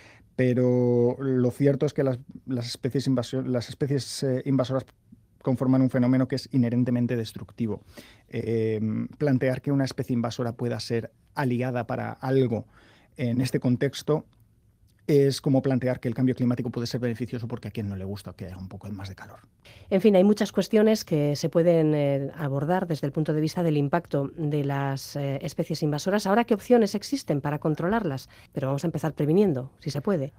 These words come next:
Speaker 1: Desde luego, la prevención es la medida más efectiva de lucha contra especies invasoras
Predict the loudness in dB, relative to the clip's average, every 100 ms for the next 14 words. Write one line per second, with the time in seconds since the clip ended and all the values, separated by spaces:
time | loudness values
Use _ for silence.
0 | -4 -2 0 0 4 4 2 -6 -2 0
1 | 0 0 0 0 -2 -4 -12 _ -6 -2
2 | 0 0 0 -2 -4 -6 -10 -4 -2 -2
3 | -8 -20 _ -6 -2 -2 -2 -4 -8 -8
4 | -10 -10 -12 -10 -10 -10 -6 -4 -4 -6
5 | -12